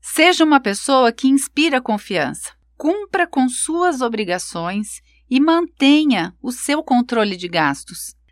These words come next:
Se você tem mais de uma dívida, comece a resolver seu problema pela dívida mais cara e assim vá se reorganizando.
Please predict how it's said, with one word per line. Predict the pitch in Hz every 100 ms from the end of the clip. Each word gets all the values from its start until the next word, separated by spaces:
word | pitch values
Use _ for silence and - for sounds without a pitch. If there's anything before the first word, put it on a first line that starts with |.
| -
Se | 269
você | 254 277 415
tem | 427 403
mais | 349 330
de | 269
uma | 277 240
dívida, | 196 196 277 233 196 165 160 _ _ _ _
comece | - 262 247 254 330 370 370
a |
resolver | 302 294 320 392 311 208 190
seu | 180 -
problema | 190 - 185 202 247 208 160 - _ -
pela | 269 262
dívida | 254 262 277 254 277
mais | 302 311 -
cara | - 262 277 214 143 - _ _ _
e | 240 302
assim | 349 - 269 294 277
vá | 226 233 320
se | 294 -
reorganizando. | 233 202 220 240 233 254 302 220 196 185